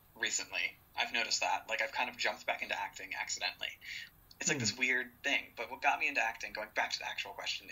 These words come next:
Speaker 1: is my uncle did it. I was kind of like, "Hold my drink, I can do it better." And now I'm here.
Speaker 2: I looked at your, I looked at your I M D B.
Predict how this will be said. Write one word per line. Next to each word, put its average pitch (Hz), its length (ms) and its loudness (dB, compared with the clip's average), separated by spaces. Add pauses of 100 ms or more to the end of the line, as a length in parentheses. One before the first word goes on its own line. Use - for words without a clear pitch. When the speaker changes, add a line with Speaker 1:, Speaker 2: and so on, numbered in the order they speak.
Speaker 1:
is 98 140 -8 (500)
my 110 120 4
uncle 143 220 -2
did 139 180 -4
it. 127 180 0 (300)
I 120 120 8
was 131 120 -2
kind 131 120 -6
of 123 60 -6
like, 113 120 -2
"Hold 139 220 -2
my 123 100 0
drink, 110 280 -2
I 107 80 2
can 110 140 -2
do 110 100 -4
it 98 80 -8
better." 98 340 0 (380)
And 123 140 2
now 104 180 0
I'm - 80 -12
here. - 240 -10 (560)
Speaker 2:
I 233 100 12
looked 269 280 8
at 185 60 4
your, 180 440 8
I 156 80 6
looked 175 200 4
at - 60 -6
your 127 200 6
I 120 40 6
M 117 120 4
D 117 80 2
B. 113 340 4